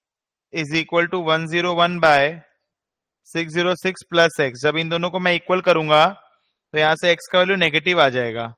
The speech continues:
जो कि पॉसिबल नहीं है, ठीक है ना? Number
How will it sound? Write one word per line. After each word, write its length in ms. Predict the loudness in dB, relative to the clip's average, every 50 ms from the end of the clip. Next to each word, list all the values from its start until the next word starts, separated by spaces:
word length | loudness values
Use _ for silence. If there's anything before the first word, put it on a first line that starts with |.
| _ _ _ _ _ _ _ _ _ -12
जो 100 | -10 -10 -8
कि 100 | -8 -6 -2
पॉसिबल 420 | -2 -2 -2 -2 -4 -2 0 0 0
नहीं 200 | -2 -4 -6 -6
है, 100 | -8 -8 -10 -12 _ _ _ _ _ _ _ _ _ _ _ _ _ _ _ _ _ _ _ _ _ _ _ -6
ठीक 180 | -4 -2 2 4
है 60 | 4
ना? 120 | 6 4 4 2 -2 -16 _ _ _ _ _ _ _ _ _ _ _ _ _ _ _ _ _ _ _ _ _ _ _ _ _ _ _ _ _ _ _ _ _ _ _ _ _ _ _ _ _ _ _ _ _ _ _ _ _ _ _
Number 280 | -2 -2 0 2 2 2